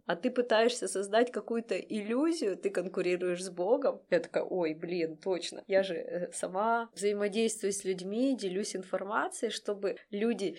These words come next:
здесь и сейчас, вне зависимости от, э, каких-то ситуаций, от нечеловеческих условий, нечеловеческих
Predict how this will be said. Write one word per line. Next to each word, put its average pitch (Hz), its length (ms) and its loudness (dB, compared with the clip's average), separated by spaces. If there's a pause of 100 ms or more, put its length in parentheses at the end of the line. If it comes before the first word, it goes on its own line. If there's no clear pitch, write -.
(120)
здесь 214 460 0
и 247 40 0
сейчас, 185 640 0
вне 196 240 -4
зависимости 196 1040 -4
от, 190 380 -4
э, - 220 -4
каких-то 220 480 -6
ситуаций, 202 800 0
от 170 280 -6 (120)
нечеловеческих 220 1000 4
условий, 196 600 4
нечеловеческих 190 1000 0